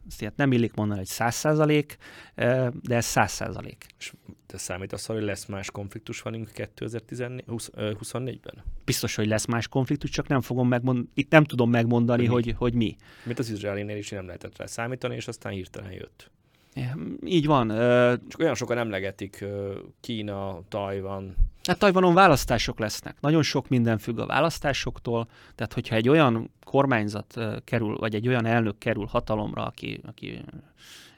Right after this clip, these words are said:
Speaker 1: nyitottabb Kína felé, akkor Kína miért csináljon bármit is? Nem, ha,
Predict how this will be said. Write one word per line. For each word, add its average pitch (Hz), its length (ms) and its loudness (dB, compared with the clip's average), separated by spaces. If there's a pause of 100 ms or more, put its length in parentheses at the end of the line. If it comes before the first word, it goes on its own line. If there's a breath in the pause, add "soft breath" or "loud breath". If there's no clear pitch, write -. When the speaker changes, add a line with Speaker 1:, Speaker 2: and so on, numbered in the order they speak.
(120)
Speaker 1:
nyitottabb 143 460 2
Kína 117 240 0
felé, 120 220 0
akkor 120 220 -2
Kína 127 220 -2
miért 127 240 2
csináljon 117 500 -2
bármit 101 380 -4
is? - 280 -12 (420)
Nem, 185 160 4 (220)
ha, - 260 0